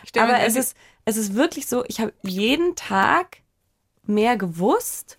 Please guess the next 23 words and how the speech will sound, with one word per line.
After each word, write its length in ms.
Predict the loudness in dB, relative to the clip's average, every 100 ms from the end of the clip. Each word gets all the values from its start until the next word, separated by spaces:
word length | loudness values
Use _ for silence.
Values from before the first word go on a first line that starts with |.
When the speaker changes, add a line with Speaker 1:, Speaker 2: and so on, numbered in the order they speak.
| _
Speaker 2:
und 140 | -4 -2
auch 80 | -4
so 120 | -4
bewusst 500 | -4 0 0 0 -6
mehr 180 | -4 -4
gewusst. 600 | -6 -4 -4 -4 -8 -18 -20 _ _
Und 140 | -6 -4
ich 140 | -6 -6
habe 140 | -4
auch 140 | -6
jeden 280 | -4 -2 0
Tag 240 | 0 -4 -2
gemerkt, 720 | -4 -2 0 0 -2 -6 -20 _ _ _ _ _
wie 120 | -8
viel 200 | -2 -2
sicherer 500 | 0 -2 -2 -2 -2 -4
ich 160 | -8
werde 220 | -6 -6
auf 100 | -6
unterschiedlichem 600 | -6 -6 -6 -10 -14 -10 -6
Gelände 560 | -4 -2 0 -2 -2
und 240 | -4 -6 -4
wie, 300 | -2 -2